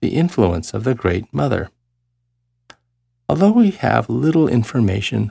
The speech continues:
regarding the attitude of peasants and laborers in ancient Egypt towards mysticism,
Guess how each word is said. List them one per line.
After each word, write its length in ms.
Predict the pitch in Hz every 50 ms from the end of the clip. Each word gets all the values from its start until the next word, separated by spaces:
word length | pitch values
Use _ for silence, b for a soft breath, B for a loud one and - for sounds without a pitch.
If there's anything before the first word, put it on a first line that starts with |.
| _
regarding 480 | - 101 101 - 127 139 139 131 120 104
the 180 | 95 104 - - -
attitude 500 | - 139 156 156 151 - - - 135 123
of 140 | 123 120 _
peasants 580 | - - 110 104 104 101 110 107 - - - _ _ _ _ _ _ _ _
and 140 | 120 117 110
laborers 680 | 113 131 139 131 107 - 92 - - - 92 95 - _
in 180 | _ 120 110 - -
ancient 400 | - 127 135 - - - 107 120
Egypt 480 | 123 - 135 117 107 92 90 - _
towards 340 | - - - 110 104 104 -
mysticism, 760 | - 110 110 - - - 107 - - 107 104 107 101 113 147